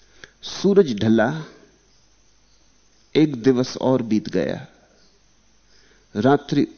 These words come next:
उतरने लगी। रात के पहले तारे आकाश में उभर आए। शांत है विहार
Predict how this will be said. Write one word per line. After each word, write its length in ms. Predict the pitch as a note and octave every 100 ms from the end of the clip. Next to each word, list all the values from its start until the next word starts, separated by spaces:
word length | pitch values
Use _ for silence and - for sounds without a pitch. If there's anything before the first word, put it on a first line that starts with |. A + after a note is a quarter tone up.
| -
उतरने 400 | A#2+ A2 G#2 G2
लगी। 420 | F#2+ G2+ A2 C#3 _ _ _ _ _ _ _ _ _ _ _ _ G#2+
रात 320 | A#2 B2+ -
के 120 | -
पहले 380 | - A#2+ A2+ A2+
तारे 400 | - G#2 A2+ G#2 -
आकाश 440 | G#2+ F#2+ G2+ -
में 80 | G#2+
उभर 300 | F#2 F2 F#2+
आए। 340 | F2+ G#2 C3 - _ _ _ _ _ _ _ _ _ _ _ - - -
शांत 480 | - D3+ F3 F3+ -
है 160 | E3
विहार 460 | A2+ A2+ B2 A2+